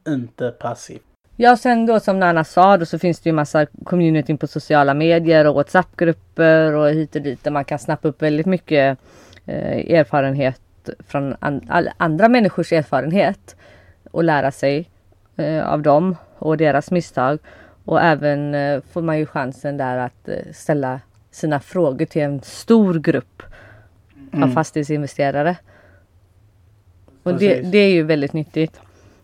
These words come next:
Speaker 2: Eh, man, man kan få tips på bra power team i det området man är, och man kan även få tips på dåliga <laughs> power team-medlemmar som man kanske inte vill använda sig av, och, eller dåliga advokater eller, ja,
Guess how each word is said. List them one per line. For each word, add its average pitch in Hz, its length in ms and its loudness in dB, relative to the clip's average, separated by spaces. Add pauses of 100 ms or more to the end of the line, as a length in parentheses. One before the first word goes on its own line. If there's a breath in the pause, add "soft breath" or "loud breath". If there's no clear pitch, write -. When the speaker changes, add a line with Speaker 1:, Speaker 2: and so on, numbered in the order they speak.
(180)
Speaker 2:
Eh, 160 140 -6
man, 156 280 -4
man 160 340 -2
kan 160 300 -4
få 156 400 0 (380 soft breath)
tips - 360 -4
på 165 520 0 (160)
bra 165 600 0 (340)
power 165 340 4
team 160 380 -2
i 156 180 -2
det 156 180 0
området 147 500 -2
man 156 220 -4
är, 196 340 2
och 160 200 2 (360 soft breath)
man 160 140 -6
kan 160 160 -6
även 156 200 -2
få 156 140 -6
tips - 260 -10
på - 100 -6
dåliga 160 320 2 (140)
<laughs> - 120 -4
power 220 160 6
team-medlemmar 170 760 2
som 165 140 -4
man 160 140 -4
kanske 160 200 -2
inte 156 260 -4
vill 160 100 2
använda 156 380 2
sig 151 160 -8
av, 143 260 -4
och, 139 140 0 (520 loud breath)
eller 165 200 -2
dåliga 151 340 2
advokater 143 600 -4
eller, 135 220 -4
ja, - 260 -8